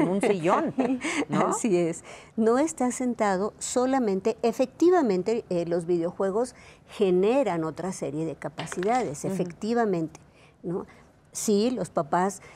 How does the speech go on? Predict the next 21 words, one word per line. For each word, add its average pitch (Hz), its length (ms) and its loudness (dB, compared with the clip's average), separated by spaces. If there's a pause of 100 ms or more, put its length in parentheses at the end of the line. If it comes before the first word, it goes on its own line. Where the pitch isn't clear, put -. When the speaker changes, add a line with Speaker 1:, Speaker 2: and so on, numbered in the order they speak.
(180)
Speaker 2:
eh, 180 400 2
tendrían 190 580 2
que 196 180 0
estar 220 520 0
como 190 220 -2
muy 240 220 0
atentos 185 680 -2
qué 208 120 -4
tipo 220 680 -6 (380)
de 185 520 2
videojuego 170 1000 -2
está, 180 600 -4 (400)
eh, 156 580 -2
enseñándole 185 880 0
al 156 120 -6
hijo 165 320 -6
y 190 100 -2
si 185 240 -2
éste 233 360 0
tiene 196 480 -2 (400)
una 190 880 2